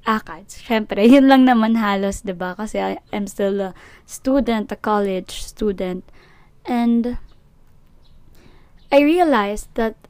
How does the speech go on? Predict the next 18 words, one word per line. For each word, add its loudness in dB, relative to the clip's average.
a 0
lot 2
of -6
times -10
where, -4
when, -6
like, -10
pinipilit -6
ko -6
lang -10
yung -8
sarili -8
ko -8
na -8
gawin -10
yung -8
bagay, -10
pero -6